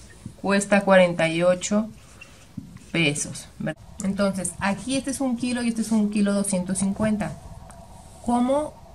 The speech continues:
Para, para a este compararlo igual que este hay que agregarle doscientos cincuenta. Entonces, doscientos cincuenta es la cuarta parte de un kilo.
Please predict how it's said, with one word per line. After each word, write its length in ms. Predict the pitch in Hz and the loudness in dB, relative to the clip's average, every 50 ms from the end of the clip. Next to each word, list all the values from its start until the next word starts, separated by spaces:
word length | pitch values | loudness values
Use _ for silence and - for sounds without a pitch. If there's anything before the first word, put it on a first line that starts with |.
| - - | -6 -2
Para, 260 | - 190 180 180 - | 0 0 0 -2 -2
para 460 | - 190 190 190 185 180 180 170 - - | 0 0 2 2 2 0 0 -2 -2 0
a 160 | - 190 196 | 2 2 4
este 340 | 202 208 208 208 - 240 233 | 2 2 0 -2 -4 -8 -6
compararlo 600 | - - 214 202 190 190 180 175 180 180 190 196 | -2 0 2 2 2 0 0 0 -2 -2 -2 -2
igual 240 | 185 185 185 185 185 | -2 -2 -2 -2 -2
que 120 | 202 190 | -2 -4
este 180 | 185 - - 185 | -4 -2 -4 -4
hay 40 | |
que 100 | 180 185 | -4 -4
agregarle 440 | 180 175 175 175 170 170 165 165 170 | -4 -4 -4 -4 -4 -4 -4 -4 -4
doscientos 480 | 165 170 170 - 156 151 151 151 165 - | -4 -4 -4 -6 -6 -8 -6 -6 -6 -6
cincuenta. 500 | - 160 160 - 170 170 165 160 160 147 | -6 -8 -6 -6 -4 -4 -4 -4 -4 -6
Entonces, 500 | 143 147 160 156 160 - 139 113 - - - - - - - - - - - - - - - - - - - - | -6 -6 -6 -8 -8 -8 -8 -10 -10 -12 -14 -18 -20 -20 -18 -20 -20 -20 -20 -20 -20 -20 -20 -20 -18 -16 -8 -2
doscientos 460 | - 180 185 - 214 208 208 247 233 | -2 0 2 4 4 4 2 2 2
cincuenta 520 | 254 233 220 208 214 202 202 202 202 214 208 | 2 2 4 4 4 2 2 4 4 2 2
es 80 | 202 | 2
la 140 | 196 202 202 | 2 0 0
cuarta 380 | 202 185 175 175 175 185 180 - | 0 -2 -2 -2 -2 -6 -4 -2
parte 320 | - 165 165 165 180 175 | -4 -4 -4 -4 -6 -4
de 100 | 165 165 | -4 -4
un 240 | 160 156 170 175 170 | -2 -4 -4 -6 -4
kilo. 360 | - 240 262 269 254 240 214 | -2 -2 0 0 0 0 -2